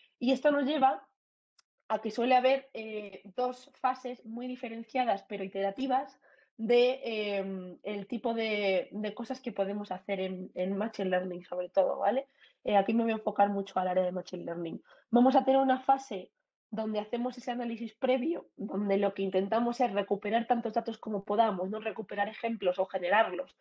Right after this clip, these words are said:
em, y enriquecer nuestro dataset. Si, por ejemplo, imaginaros que estamos haciendo, no sé, me lo invento,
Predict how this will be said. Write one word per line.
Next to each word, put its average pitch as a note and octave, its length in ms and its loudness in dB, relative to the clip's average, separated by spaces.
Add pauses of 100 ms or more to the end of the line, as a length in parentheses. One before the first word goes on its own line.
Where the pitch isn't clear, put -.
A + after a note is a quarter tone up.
(440)
em, G3 680 4
y A#3 120 4
enriquecer A3 440 -2
nuestro C4 280 0
dataset. C4 500 0
Si, - 140 -10
por G3 140 -6
ejemplo, G#3+ 320 -4
imaginaros A3+ 640 -2 (360)
que A3 80 -2
estamos A3 340 -2
haciendo, G#3+ 640 4
no G3 160 -2
sé, - 160 -10
me F3 120 -4
lo F3 80 -4
invento, F#3+ 440 -4